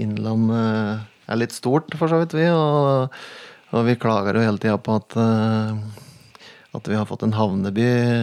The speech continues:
rundt Mjøsa som heter Hamar, for det er alt havner der. <laughs> Men, eh, men, eh, det er det bare slik der. Vi må prøve å gjøre det så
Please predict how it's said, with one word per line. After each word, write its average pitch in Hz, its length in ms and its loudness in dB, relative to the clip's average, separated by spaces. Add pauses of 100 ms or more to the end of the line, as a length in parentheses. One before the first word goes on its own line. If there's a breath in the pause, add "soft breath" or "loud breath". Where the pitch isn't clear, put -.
(680 loud breath)
rundt 113 220 2
Mjøsa 113 280 2
som 123 140 -4
heter 120 220 -2
Hamar, 120 380 0
for 123 160 -4
det 120 100 -2
er 113 100 -4
alt 113 240 -2
havner 117 380 2
der. 147 240 2 (720 loud breath)
<laughs> 208 800 0
Men, 123 180 2
eh, 120 460 2 (880 loud breath)
men, 113 260 -2
eh, 113 160 0
det 110 80 2
er 117 140 2
det 139 100 2
bare 131 220 2
slik 131 160 -2
der. 156 120 2
Vi 147 100 2
må 143 120 0
prøve 139 160 2
å 135 80 6
gjøre 123 140 2
det 123 80 -4
så 135 80 4